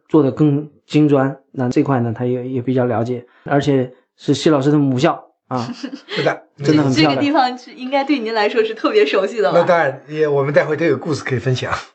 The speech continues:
Speaker 1: 那所以呢，那边去看到整个，呃，美国的半导体业界的还是对中国是蛮友好的，特别对中-，中国产业界的朋友，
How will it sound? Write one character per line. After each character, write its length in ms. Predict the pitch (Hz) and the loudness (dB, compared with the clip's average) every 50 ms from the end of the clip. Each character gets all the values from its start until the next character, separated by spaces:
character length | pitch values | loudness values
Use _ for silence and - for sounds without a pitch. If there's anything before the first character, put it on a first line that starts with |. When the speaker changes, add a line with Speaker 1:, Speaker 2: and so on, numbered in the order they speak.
| _ _ | _ _
Speaker 1:
那 120 | 175 175 | -2 -2
所 200 | 170 - 170 180 | 0 2 2 2
以 140 | 190 175 147 | 4 4 2
呢， 260 | 139 147 147 147 147 | 2 2 2 2 2
那 200 | 151 170 202 190 | 2 2 2 4
边 220 | 170 160 165 165 165 | 4 4 4 2 2
去 140 | - 175 | 2 0
看 180 | 165 - 190 175 | 0 0 0 0
到 320 | 165 151 143 139 - - - - | 0 0 0 -2 -6 -10 -18 -10
整 160 | _ - 147 135 | _ -4 -2 0
个， 720 | 147 185 208 196 170 156 147 143 143 143 139 - - - - - | 2 4 4 4 4 4 4 4 2 2 0 -2 -6 -14 -14 -10
呃， 200 | 156 156 151 131 | -6 -6 -6 -4
美 240 | 151 165 156 147 139 | -2 0 2 2 2
国 140 | 131 143 156 | 4 2 4
的 220 | 165 175 151 143 | 4 4 2 2
半 180 | 143 - - 180 | 2 0 0 0
导 100 | 180 180 | 0 0
体 180 | 175 156 135 143 | -2 0 0 2
业 100 | 160 165 | 2 4
界 160 | 160 170 160 | 4 2 2
的 240 | 143 143 135 135 127 | 2 2 0 0 -2
还 160 | - - 139 | -2 -2 -2
是 140 | 139 - 151 | -4 -4 0
对 320 | 147 156 151 143 139 139 | 2 4 4 4 4 0
中 320 | 135 - - _ - 151 151 | -2 -6 -6 _ 0 2 4
国 240 | 143 139 135 139 131 | 4 4 4 2 0
是 140 | - 147 | 0 -2
蛮 260 | 139 127 123 127 131 127 | 0 0 2 2 0 2
友 160 | 127 131 127 | 2 0 0
好 160 | 127 127 95 | 0 -2 -4
的， 160 | - - - _ _ _ | -4 -10 -18 _ _ _
特 120 | - - 143 | -4 0 0
别 80 | 139 | 2
对 140 | 135 143 139 | 2 2 0
中-， 400 | 131 - 147 139 139 139 139 - | 0 2 0 2 2 0 -2 -6
中 160 | - - 143 | -4 -4 -2
国 140 | 135 135 131 | 0 0 0
产 180 | 127 - 123 120 | 0 -2 -4 -2
业 60 | 131 | 0
界 100 | 135 139 | 0 0
的 60 | 127 | -2
朋 180 | 104 - 127 135 | -2 -2 -2 0
友， 240 | 135 127 110 107 | 0 0 -2 -4